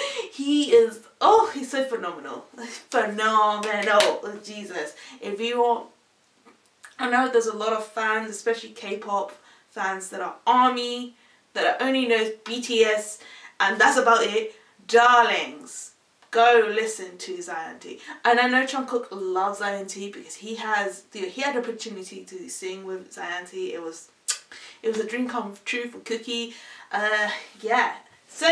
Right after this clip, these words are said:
we're going to do Sunmi and Zion T with Dirty Love. Oh. Oh, oh, okay. So we're going, I'm so excited. Ah, I'm so excited because I'm going to witness the king and the queen, the queen,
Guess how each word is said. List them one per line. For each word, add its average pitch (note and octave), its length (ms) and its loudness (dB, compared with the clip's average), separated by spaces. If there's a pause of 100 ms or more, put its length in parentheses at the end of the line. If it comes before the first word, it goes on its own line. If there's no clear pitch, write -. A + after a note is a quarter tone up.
(100)
we're E4 300 2
going D#4 180 -4
to C4 80 -6
do G3 220 0
Sunmi D4 680 -2
and G#3 400 -4
Zion G#3+ 360 -6
T - 340 -14 (240)
with G3 200 -10
Dirty F#3 400 -8
Love. - 500 -6 (240)
Oh. F3 540 -12 (760)
Oh, G3 260 -4 (120)
oh, F#3+ 220 -8 (140)
okay. - 460 -12 (160)
So G3 220 -4 (160)
we're G#3+ 260 -4
going, A3 260 -10
I'm A3 140 -10
so B3 200 -4
excited. - 560 -8
Ah, D#5+ 440 -2
I'm F4+ 160 -8
so F#4+ 140 -6
excited D#4 400 -8
because C#4+ 240 -14
I'm C4 180 -14
going D4+ 260 -8
to C#4+ 100 -10
witness C4 320 -6
the C4 80 -10
king D4 260 -6
and C4+ 100 -4
the C#4+ 60 -8
queen, - 300 -12
the B3 100 -4
queen, D4+ 400 -6